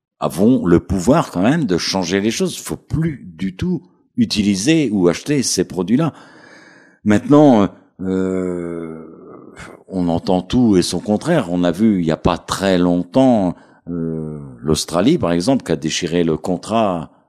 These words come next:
des sous-marins. Et nous, les Européens, on s'apprête à signer aussi un contrat avec eux pour, euh,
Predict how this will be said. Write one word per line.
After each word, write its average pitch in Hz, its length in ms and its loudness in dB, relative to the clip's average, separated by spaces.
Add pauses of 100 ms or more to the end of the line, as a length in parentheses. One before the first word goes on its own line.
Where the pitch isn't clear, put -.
(120)
des 76 460 -6
sous-marins. 80 640 -4 (1080)
Et 87 140 2
nous, 113 420 4 (160)
les 82 260 0
Européens, 95 680 2
on 95 80 -2
s'apprête - 480 -2
à 85 60 -6
signer 123 500 0
aussi 143 460 -4
un 87 100 -2
contrat 135 480 -4
avec 85 380 0
eux 170 320 4
pour, 101 340 0
euh, 82 100 -2